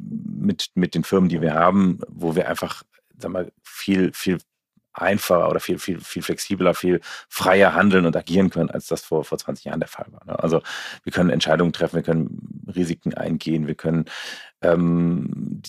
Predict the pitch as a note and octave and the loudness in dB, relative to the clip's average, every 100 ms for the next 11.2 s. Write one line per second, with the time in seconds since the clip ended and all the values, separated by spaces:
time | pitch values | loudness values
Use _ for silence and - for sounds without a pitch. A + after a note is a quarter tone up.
0 | - - - - - F2 - - E2+ - | -16 -12 -10 -4 -2 -2 -2 -2 -2 -2
1 | - E2 D#2 E2 F2 D2+ D2 E2 F2+ E2+ | -4 -4 -4 -2 0 -2 -4 -4 0 2
2 | D#2+ - E2 F2 D#2+ D#2 E2+ - E2 E2 | 0 -2 -2 -2 -2 -4 -4 -2 0 0
3 | F2+ E2 - E2+ D#2+ - - - - - | 0 0 0 -4 -4 -8 -16 -16 -10 -10
4 | - F#2+ F#2+ F2+ F2 F#2+ F2 - _ _ | -6 0 4 4 2 0 0 -4 _ _
5 | - F2+ D#2 F2+ F2+ F2 F2+ F#2 - _ | 0 2 4 4 4 2 4 4 2 _
6 | - - F2 E2 E2 _ - F#2 F#2+ F#2 | -2 2 4 2 -2 _ -6 -2 2 4
7 | F2 B1 C2 D#2+ E2+ - F#2 F2 - - | 2 0 -4 0 0 2 0 0 -8 -12
8 | - - - D#2 E2 - F2 E2 A2 A2 | -12 -10 -6 -4 -4 -6 0 6 8 8
9 | F#2 - F#2+ - E2 - F#2 F2 E2+ E2+ | 6 4 0 0 -4 2 2 2 -2 -4
10 | - - - - - G#2 - - G#2+ G2 | -8 -18 -8 0 2 2 0 0 4 4
11 | F#2+ | 4